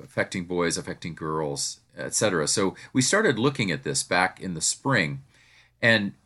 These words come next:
we had sort of thought, "Okay, this is really good data we're getting. It helps us to develop, you know, uh, programming.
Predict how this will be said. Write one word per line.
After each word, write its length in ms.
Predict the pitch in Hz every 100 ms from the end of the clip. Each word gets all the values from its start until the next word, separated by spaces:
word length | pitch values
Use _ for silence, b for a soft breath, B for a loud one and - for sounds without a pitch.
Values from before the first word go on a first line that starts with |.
| -
we 260 | 131 131
had 260 | 143 139 -
sort 180 | 196 196
of 120 | 143
thought, 340 | 127 110 - - _ - 180
"Okay, 320 | 170 143 127
this 160 | 143
is 160 | 147 117
really 300 | 127 117 - -
good 180 | 107 101
data 280 | 101 104
we're 120 | 98 90
getting. 320 | 95 92 90
It 120 | 85
helps 280 | 104 101 104
us 120 | -
to 80 | 82
develop, 520 | 92 85 87 85 82 _ _ _
you 80 | 101
know, 200 | 87 - _ _ _ _ _ _ _ 95
uh, 300 | 82 78 71 _ _ _
programming. 840 | 120 104 101 92 90 87 85